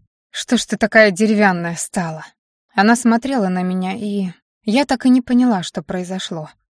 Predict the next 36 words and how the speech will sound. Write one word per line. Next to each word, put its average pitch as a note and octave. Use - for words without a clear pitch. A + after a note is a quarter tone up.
Глаза A3
ее G#3+
быстро G#3
наполнились F#3+
слезами, G3
и F#3+
крупные G#3+
капли A#3+
побежали G3+
по -
щекам, G3
срываясь F#3
на E3
пол. -
А G#3+
губы A3+
сложились G#3
в F#3
брезгливую G#3
и -
злобную G3+
гримасу. F#3+
И A3
одно B3+
с A#3
другим F#3+
как-то A#3
совсем G#3
не E3
вязалось. E3
«Уходи A#3
из G3+
моей G#3+
комнаты!» F3+
процедила F3
она. D#3